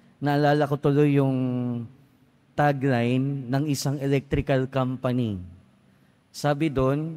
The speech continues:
pero may nabasa ko sa F B, sabi kasi nung electrical company, "Maliwanag ang buhay." Pero sabi doon sa post na nakita ko, sabi nila, "May liwanag ang buhay," pero tuwing nakikita ko yung bill ko,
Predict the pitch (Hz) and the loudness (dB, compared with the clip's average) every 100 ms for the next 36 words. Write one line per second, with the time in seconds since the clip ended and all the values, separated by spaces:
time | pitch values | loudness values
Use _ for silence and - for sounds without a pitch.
0 | 151 151 156 165 160 147 147 165 143 - | -6 -2 0 0 0 0 0 -2 -6 -6
1 | 147 151 - 117 120 123 139 - _ - | -2 -2 -4 -4 -4 -4 -6 -16 _ -8
2 | - 143 147 151 160 147 151 143 143 147 | -2 -2 0 -2 -2 -2 -2 0 -2 -2
3 | 147 147 143 143 143 143 139 143 131 135 | -4 -2 -2 -2 -2 -2 -2 0 0 0
4 | 139 135 135 135 127 127 117 135 113 127 | 0 2 0 -2 -2 -4 -2 -2 0 -2
5 | 110 101 95 - - _ _ _ 147 156 | -2 -4 -8 -10 -20 _ _ _ 0 0
6 | 156 156 151 151 151 156 160 151 151 147 | 2 2 2 0 -2 -2 -2 -4 -2 -2
7 | 139 151 151 151 147 139 151 160 - _ | -2 -4 0 -2 0 -2 0 -4 -10 _
8 | _ _ _ - - 156 160 165 160 165 | _ _ _ -8 -2 0 0 0 2 2
9 | 160 151 147 147 143 143 139 135 127 180 | 2 2 2 2 2 2 0 0 2 2
10 | 135 135 147 151 151 143 147 160 147 143 | 2 0 0 0 0 0 0 0 0 2
11 | 135 143 147 143 139 147 139 127 135 135 | 0 0 -2 0 0 2 2 2 2 0
12 | 135 135 135 135 | -2 -2 0 -2